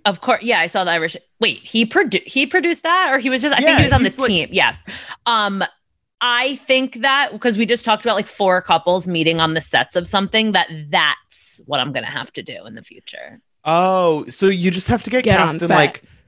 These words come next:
Speaker 2: get cast in a
Speaker 1: Anything,
Speaker 2: movie with, like,
Speaker 1: anything.
Speaker 2: lots of hot people. So that way, like, you have, like, a lot of different avenues to pursue.
Speaker 1: Pop quiz, you know the main couple who
Speaker 2: Oh, no.
Speaker 1: stirred this all from my time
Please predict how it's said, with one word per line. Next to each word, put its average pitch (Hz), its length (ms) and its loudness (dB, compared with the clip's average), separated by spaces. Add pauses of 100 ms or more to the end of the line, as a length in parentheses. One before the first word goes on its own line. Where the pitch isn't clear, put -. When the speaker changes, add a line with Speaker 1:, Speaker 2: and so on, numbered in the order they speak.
(320)
Speaker 2:
get 254 180 -2
cast - 280 2
in - 60 2
a - 20 4
Speaker 1:
Anything, 247 220 4
Speaker 2:
movie 202 160 0
with, 190 140 2
like, 160 160 4
Speaker 1:
anything. 185 280 0
Speaker 2:
lots 156 320 0
of 139 120 0
hot 139 280 2
people. 180 680 0 (240)
So 190 220 0
that 156 320 0
way, 180 140 0
like, 165 200 2 (520)
you 175 140 0
have, 175 180 2
like, 147 200 2
a 160 80 -2
lot 143 200 2
of 139 80 -4
different 143 380 -2
avenues 120 680 2 (180)
to 143 100 -2
pursue. 131 680 0 (280)
Speaker 1:
Pop 294 340 0
quiz, 160 500 -2
you 180 120 -2
know 208 180 2
the 175 300 4 (580)
main 170 420 -2
couple 123 540 -2
who 135 300 -6
Speaker 2:
Oh, 139 80 -4
no. - 340 -10 (240)
Speaker 1:
stirred 151 520 -2
this 120 220 -6 (160)
all 151 640 0 (320)
from 135 260 -2
my 160 280 0
time 110 560 -4